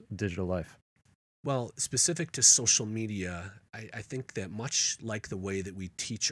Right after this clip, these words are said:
Speaker 2: our children how to ride a bicycle, which is very intentional, it has all kinds of precautions that go into that process, helmets and grassy surfaces and training wheels and all these things that we do to prepare our child just to ride a bicycle.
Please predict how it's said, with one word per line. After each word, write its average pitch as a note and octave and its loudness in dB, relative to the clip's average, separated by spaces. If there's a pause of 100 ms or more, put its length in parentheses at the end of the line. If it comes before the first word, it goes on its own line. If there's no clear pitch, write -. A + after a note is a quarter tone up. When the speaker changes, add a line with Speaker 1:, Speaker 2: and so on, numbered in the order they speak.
Speaker 2:
our F#2+ -6
children F#2+ -4
how G2 -6
to F2+ -10
ride F2+ -4
a E2+ -8
bicycle, F2 0
which - -6
is F2 -4
very F#2+ -4
intentional, F#2+ -2 (400)
it F2 -10
has F#2 -6
all F#2 -8
kinds G2 -4
of F#2 -12
precautions - -4
that F#2 -8
go F#2 -8
into G2 -6
that F#2+ -14
process, - 2 (400)
helmets - 2
and F2 -14 (140)
grassy F#2+ 0
surfaces F#2+ 2
and F2 -6
training F#2 -6
wheels E2 -6
and F2+ -10
all G2+ -10
these B2 4
things G2 0
that - -6
we F#2 -8
do F#2 -8
to - -14
prepare A2 -8
our F#2 -10
child F2 -8
just F2+ -2
to G2 -8
ride F2 -10
a D#2+ -14 (120)
bicycle. F#2 -4